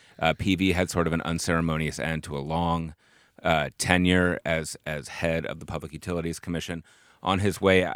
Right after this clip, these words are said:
uh, out the door, he was raising money. Picker was listed as a, uh, as a co-sponsor of a dinner to raise money, uh,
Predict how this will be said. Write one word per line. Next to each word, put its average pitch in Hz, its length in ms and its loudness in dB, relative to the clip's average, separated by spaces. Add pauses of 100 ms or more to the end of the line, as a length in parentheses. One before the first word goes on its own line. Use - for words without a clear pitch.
(120)
uh, 82 300 6 (100)
out 90 200 0
the - 80 -8
door, 101 580 4
he 92 160 -6
was 87 340 -4 (420)
raising 98 460 6
money. 95 380 4
Picker 101 320 -2
was 85 340 -2
listed 87 400 -2
as 76 180 -6
a, 76 180 -4
uh, 69 120 -6
as 76 140 -6
a 80 80 -8
co-sponsor 82 680 -4
of 73 80 -10
a 76 60 -6
dinner 80 380 -6 (480)
to 90 100 -4
raise 90 300 6
money, 95 420 6
uh, 76 280 2